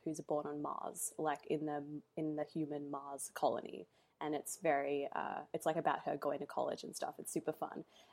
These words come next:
Um, and there's also stories from Jacqueline Moriarty, who wrote those Ashbury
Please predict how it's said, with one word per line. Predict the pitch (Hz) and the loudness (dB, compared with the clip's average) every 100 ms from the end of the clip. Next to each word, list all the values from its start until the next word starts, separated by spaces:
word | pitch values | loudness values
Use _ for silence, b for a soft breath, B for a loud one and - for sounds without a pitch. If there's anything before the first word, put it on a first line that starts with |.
| B | B
Um, | 170 160 160 | 4 4 2
and | 165 165 | 2 2
there's | 151 151 - | 2 0 -2
also | 156 156 | -2 -2
stories | 147 147 147 | -2 0 -2
from | - 156 | -2 -4
Jacqueline | 147 147 - 165 | -2 -2 0 0
Moriarty, | 156 151 147 190 269 | 0 0 2 2 2
who | 269 175 | 2 2
wrote | 156 - | 0 0
those | 151 147 - | 0 0 -2
Ashbury | 143 - - 160 151 147 | -6 -6 -4 0 2 2